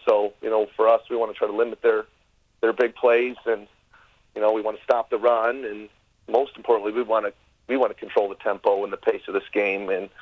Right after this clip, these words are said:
um, we feel like we're battle tested. I mean, we've had, I mean, a gauntlet of teams that we played, um, from Harding to Northwest Missouri to, you know, Washita to, you know, Minnesota, Mi-,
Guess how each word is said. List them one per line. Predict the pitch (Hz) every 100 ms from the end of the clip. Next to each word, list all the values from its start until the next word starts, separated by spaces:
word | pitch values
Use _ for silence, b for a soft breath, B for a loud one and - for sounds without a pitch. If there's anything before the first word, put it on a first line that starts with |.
| B B B -
um, | 113
we | 151
feel | 226 226 185 156
like | 135 -
we're | 139 143 123 - _ _ _ _ -
battle | 127 117 104 -
tested. | 101 - - 95 _ -
I | 98
mean, | 104 104
we've | 117 117
had, | 117 107 101 _ b b b b -
I | 107
mean, | 107
a | 101 101 -
gauntlet | 120 113 - 101 98
of | 92 - -
teams | 120 107
that | - -
we | 101
played, | - 107 104 101 - _ b b b b _ -
um, | 104 95 95
from | - 98
Harding | - 113 107 101 101
to | 110
Northwest | 110 107 110 107 107
Missouri | 98 120 113 107 101 95
to, | 110 101 - b b b b _ 104
you |
know, | 101
Washita | 104 113 113 - 120 - 110 107 104 98 - -
to, | 101 104 b b b b _
you | 117
know, | 104
Minnesota, | 139 127 - 139 135
Mi-, | 123